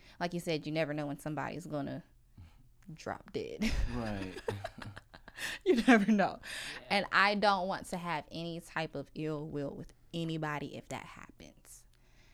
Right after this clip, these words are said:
Speaker 1: And, um, it's
Speaker 3: Or
Speaker 1: kind of
Speaker 3: any
Speaker 1: a fear of
Speaker 3: regrets.
Speaker 1: mine.
Speaker 3: Like,
Speaker 1: Yeah, I don't wanna
Speaker 2: Right.
Speaker 1: have any
Speaker 3: I didn't,
Speaker 1: regrets.
Speaker 3: I didn't say I love you. Like, I
Speaker 1: Right.
Speaker 3: didn't do this. You don't wanna do that.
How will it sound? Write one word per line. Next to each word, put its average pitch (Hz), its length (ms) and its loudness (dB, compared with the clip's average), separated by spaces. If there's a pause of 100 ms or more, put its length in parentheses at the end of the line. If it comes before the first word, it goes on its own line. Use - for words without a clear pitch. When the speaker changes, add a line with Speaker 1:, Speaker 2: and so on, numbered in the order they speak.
(280)
Speaker 1:
And, 107 420 -6
um, 62 380 -12 (140)
it's 175 140 -6
Speaker 3:
Or - 20 -6
Speaker 1:
kind 240 160 4
of 285 100 4
Speaker 3:
any 294 40 4
Speaker 1:
a 147 100 -2
fear 202 300 4
of 165 80 0
Speaker 3:
regrets. 151 160 -4
Speaker 1:
mine. - 260 -8
Speaker 3:
Like, 156 140 -6
Speaker 1:
Yeah, 180 120 4
I 180 60 4
don't 208 80 4
wanna 226 140 4
Speaker 2:
Right. 233 180 4
Speaker 1:
have 220 40 -4
any 208 100 -2
Speaker 3:
I 175 160 2
didn't, 185 160 2
Speaker 1:
regrets. 170 200 0
Speaker 3:
I 170 100 0
didn't 170 280 -2
say 156 180 -4
I 143 120 -4
love 147 280 -6
you. 139 140 -6
Like, 139 400 -4
I 180 120 0
Speaker 1:
Right. 180 60 0
Speaker 3:
didn't 165 280 -2
do 160 120 -4
this. 151 300 -6
You 156 80 -8
don't 151 140 -8
wanna 120 180 -10
do - 80 -16 (120)
that. - 120 -18